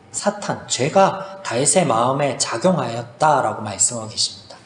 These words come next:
그렇다면 왜 사무엘서에서는, 지금 이 사무엘서에서는 하나님께서 하셨다라고 쓰여져 있는가? 이게 다섯 번째 질문인데, 여기에 먼저 답을 해보면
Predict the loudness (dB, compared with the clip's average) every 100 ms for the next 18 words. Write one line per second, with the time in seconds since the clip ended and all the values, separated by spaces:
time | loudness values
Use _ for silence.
0 | -6 -6 0 2 6 6 8 8 6 4
1 | -4 -10 -4 2 4 6 6 4 4 4
2 | 4 4 2 2 0 0 2 2 2 2
3 | 2 2 2 2 2 2 -2 -10 -4 4
4 | 4 4 2 0 0 4 4 4 6 6
5 | 6 4 6 6 8 6 8 8 8 4
6 | -4 -10 -14 -16 -14 -4 -2 0 2 4
7 | 4 4 2 -2 -2 -4 -2 2 4 4
8 | 2 -2 -4 -4 -4 -4 -4 -2 -2 -2